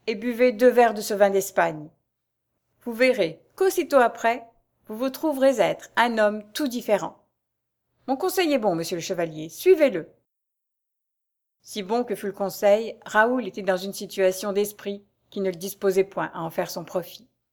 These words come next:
Cependant, et de guerre lasse, il dut céder aux bienveillantes insistances de l'exempt, qui semblait prendre à lui un intérêt tout particulier. Il mangea donc, il but,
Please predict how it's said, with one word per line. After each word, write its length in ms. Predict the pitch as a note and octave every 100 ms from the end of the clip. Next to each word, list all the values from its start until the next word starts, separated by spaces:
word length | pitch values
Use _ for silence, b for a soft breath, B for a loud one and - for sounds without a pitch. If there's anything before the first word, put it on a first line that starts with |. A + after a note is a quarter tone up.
| _ _ _ _ _ _
Cependant, 580 | - G3 G3 F#3+ G#3 A3+
et 100 | F#3+
de 80 |
guerre 240 | F3 F#3 F#3+
lasse, 460 | G3 A3 B3 - _ _
il 120 | G3+
dut 120 | F#3 A3
céder 400 | B3+ A3+ G3 F3
aux 100 | E3
bienveillantes 580 | B3+ B3+ A#3+ A3+ G3+
insistances 800 | G#3+ G3+ G#3+ - G3 E3 D#3 -
de 80 | F#3+
l'exempt, 520 | F#3+ F#3+ F#3 F3+ E3 _ _ _ _ _
qui 140 | -
semblait 340 | F#3 A3+ A3 A#3
prendre 340 | - A3+ G#3
à 80 | A3
lui 340 | G#3 G#3 B3 - -
un 140 | G3
intérêt 360 | F#3 F#3 F3 F#3
tout 140 | F#3
particulier. 640 | F3 E3 - - E3+ D3+ - _ _ _ _ _ _ _ _ _ _ _ _ _ _ _ _ _ _ _ _
Il 140 | F#3 F3+
mangea 280 | F#3 G3+
donc, 480 | F#3+ F#3+ A#3 C#4 - _ _ -
il 220 | G#3+ F#3
but, 320 | G3+ A#3+